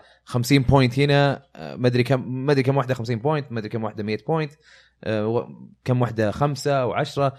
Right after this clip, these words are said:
آم، بس بعدين المطور هو اللي يحدد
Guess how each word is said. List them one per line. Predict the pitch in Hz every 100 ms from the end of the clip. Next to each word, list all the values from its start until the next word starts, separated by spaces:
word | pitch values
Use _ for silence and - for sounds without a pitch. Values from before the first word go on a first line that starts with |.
| - _ _ -
آم، | - 113 110 110 107 104 98 82 - - _ _ _ -
بس | 120 139 135
بعدين | 139 165 185 170 147 123 -
المطور | 131 143 185 170
هو | 175
اللي | 175 151 131 123 110 -
يحدد | 113 - 120 107 98